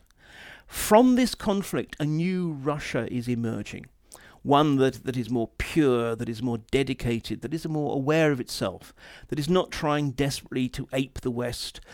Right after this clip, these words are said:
but instead is finding out what Russianness means, and that essentially what he calls the world majority, which in other words basically means the global South, is becoming won over by this. Now, you know, much of this is absolute nonsense,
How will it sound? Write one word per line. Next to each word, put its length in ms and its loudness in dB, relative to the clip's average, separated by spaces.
but 100 -2
instead 480 0
is 160 -2
finding 420 -2
out 200 -4
what 340 -4
Russianness 640 -4
means, 420 -4
and 220 6
that 160 0
essentially 520 -2
what 160 -4
he 60 -10
calls 300 -8
the 80 -6
world 340 -2
majority, 640 0
which 260 -8
in 140 -8
other 160 -4
words 180 -6
basically 400 -14
means 260 -12
the 80 -12
global 280 -10
South, 480 -6
is 460 4
becoming 520 2
won 240 4
over 300 2
by 200 -14
this. 280 -14
Now, 240 -2
you 140 0
know, 60 4
much 240 2
of 60 -10
this 160 -6
is 80 -6
absolute 400 -4
nonsense, 520 -14